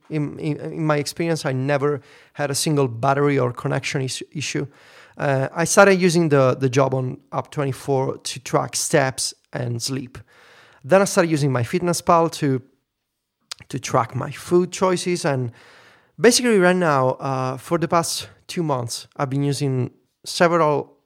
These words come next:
apps and the job on App twenty-four. I bought a Withings, uh, Wi-Fi scale to weigh myself every morning. And,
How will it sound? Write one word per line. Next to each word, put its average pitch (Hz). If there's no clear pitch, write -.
apps 165
and 147
the 147
job 143
on 143
App 139
twenty-four. 185
I 147
bought 139
a 131
Withings, 180
uh, 131
Wi-Fi 135
scale 180
to 135
weigh 117
myself 131
every 131
morning. 175
And, 151